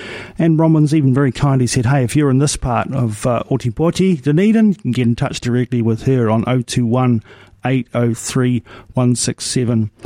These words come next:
Bronwyn, uh, thanks so much for taking some time to join us here on the Awesome Morning Show. All the very best for the rest of Gambling Harm Awareness Week for you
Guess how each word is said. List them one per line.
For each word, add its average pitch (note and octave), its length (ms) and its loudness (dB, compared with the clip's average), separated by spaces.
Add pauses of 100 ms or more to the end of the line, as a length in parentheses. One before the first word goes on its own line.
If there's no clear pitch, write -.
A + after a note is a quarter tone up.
(300)
Bronwyn, E3+ 500 2
uh, - 200 -6
thanks F3+ 280 -2
so G3+ 140 2
much F#3+ 200 2
for E3+ 80 -2
taking D3 320 -2
some C#3+ 200 -2
time D3+ 280 2
to C3+ 100 -2
join C#3+ 260 0
us C#3+ 120 -2
here C#3 160 0
on C3 100 2
the B2+ 80 2
Awesome B2+ 320 0
Morning B2+ 340 2
Show. C#3+ 260 0
All C#3+ 120 0
the C#3 80 2
very C3+ 200 0
best D3+ 300 -2
for - 100 -4
the C3 100 -2
rest E3 240 0
of C#3 80 -2
Gambling C3+ 340 2
Harm B2+ 220 2
Awareness B2+ 380 2
Week C3 180 -2
for - 120 -2
you F3+ 300 2